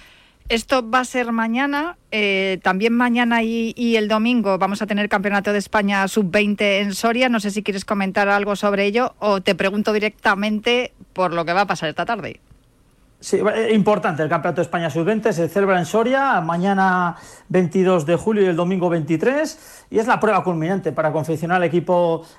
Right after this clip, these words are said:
Speaker 2: nacional que nos va a representar en el próximo Europeo de Jerusalén, que se celebra del siete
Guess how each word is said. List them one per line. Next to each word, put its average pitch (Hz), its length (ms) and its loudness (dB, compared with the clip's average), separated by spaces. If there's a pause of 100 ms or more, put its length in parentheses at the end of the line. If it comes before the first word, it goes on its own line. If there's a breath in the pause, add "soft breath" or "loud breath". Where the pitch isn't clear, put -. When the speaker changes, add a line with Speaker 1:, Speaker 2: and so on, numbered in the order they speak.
Speaker 2:
nacional 180 540 0
que 190 80 -4
nos 156 140 -4
va 185 60 2
a - 40 2
representar 165 500 -2
en 175 80 -2
el 160 100 -2
próximo 185 340 -2
Europeo 170 320 0
de 175 100 2
Jerusalén, 180 600 0
que 190 120 0
se 175 140 -2
celebra 220 360 2
del 185 180 0
siete 233 480 -2